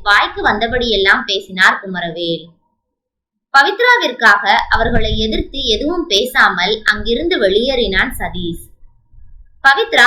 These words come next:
தனது பெற்றோர் மீது மிகவும் அதிருப்தி அடைந்தாள். நல்ல வேலையில் இருந்தும் சதீஷை அவர்கள் நிராகரித்ததை அவளால் ஏற்றுக்கொள்ள முடியவில்லை. வீட்டை விட்டு வெளியேறுவது என்று முடிவெடுத்தாள்.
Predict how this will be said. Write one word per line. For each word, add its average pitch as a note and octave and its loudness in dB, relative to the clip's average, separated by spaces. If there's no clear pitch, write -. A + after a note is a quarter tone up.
தனது A3 -2
பெற்றோர் E4 -2
மீது G3+ 0
மிகவும் F4+ 0
அதிருப்தி E4 2
அடைந்தாள். F3 0
நல்ல C#4+ 2
வேலையில் C#4+ 0
இருந்தும் G3+ 0
சதீஷை A3+ -2
அவர்கள் G#3+ -4
நிராகரித்ததை A3 -2
அவளால் G#3 2
ஏற்றுக்கொள்ள A3 -2
முடியவில்லை. F3 -4
வீட்டை A4 4
விட்டு C#4+ -2
வெளியேறுவது B3 0
என்று A3 -6
முடிவெடுத்தாள். F3+ -2